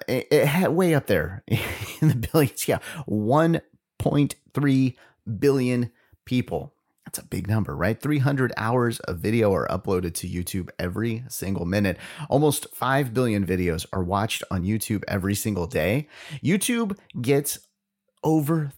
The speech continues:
thirty million visits per day.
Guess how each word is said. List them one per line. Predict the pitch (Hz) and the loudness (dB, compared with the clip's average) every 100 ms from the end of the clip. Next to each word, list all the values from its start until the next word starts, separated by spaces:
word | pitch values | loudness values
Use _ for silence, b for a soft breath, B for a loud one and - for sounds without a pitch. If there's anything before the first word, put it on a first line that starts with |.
| - | -2
thirty | 160 151 151 147 143 - | 2 4 2 0 -4 -6
million | 117 123 123 120 117 117 _ _ _ 101 | -2 2 2 2 2 -2 _ _ _ -2
visits | 107 95 101 - - - _ _ _ - | 0 0 -2 -4 -10 -16 _ _ _ -6
per | 110 95 | -2 2
day. | 101 76 - | 2 0 -6